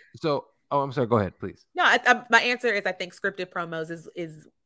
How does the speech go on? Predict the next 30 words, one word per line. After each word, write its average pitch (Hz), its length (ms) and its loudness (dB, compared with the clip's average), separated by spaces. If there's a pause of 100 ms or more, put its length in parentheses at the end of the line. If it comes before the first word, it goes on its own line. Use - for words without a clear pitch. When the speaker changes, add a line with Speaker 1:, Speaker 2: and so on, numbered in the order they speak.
(200)
Speaker 2:
I 165 60 -8
think 175 200 -10
we're 170 100 -8
gonna 165 160 -8
put 175 200 -8
those 165 180 -6
in 165 60 -12
the 175 80 -10
trash. 151 400 -8 (300)
I 175 80 2
think 180 160 -4
you're 175 80 -10
gonna 170 140 -2
have 165 180 -4
more 165 140 -4
bullet 175 340 0
points - 420 -12 (220)
for 202 100 -6
maybe 175 240 -4
newer 170 240 -2
wrestlers 170 380 0
Speaker 1:
Yeah. 165 60 -12
Speaker 2:
and 165 80 -12
stuff, 170 300 -2
like, 170 200 -2
so 180 100 -4
that 160 140 -4
they 156 80 2
have 160 280 2
Speaker 1:
Yep. 160 80 -6